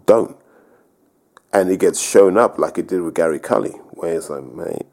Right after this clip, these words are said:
I think you're out your depth on this one, if I'm being honest." Uh, so I expect at some point they'll recycle Gary Cully and they'll recycle Lewis Ritson, and we'll see something along those lines at some point.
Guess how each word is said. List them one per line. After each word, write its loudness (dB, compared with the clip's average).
I -12
think -4
you're 4
out 0
your -8
depth 0
on -10
this -14
one, -12
if -12
I'm -4
being 0
honest." -4
Uh, 4
so 6
I 10
expect 6
at 0
some 2
point 0
they'll 8
recycle 4
Gary 4
Cully 0
and -4
they'll -4
recycle 2
Lewis 0
Ritson, -2
and -6
we'll -14
see -4
something 0
along 0
those -6
lines -6
at -10
some 2
point. 4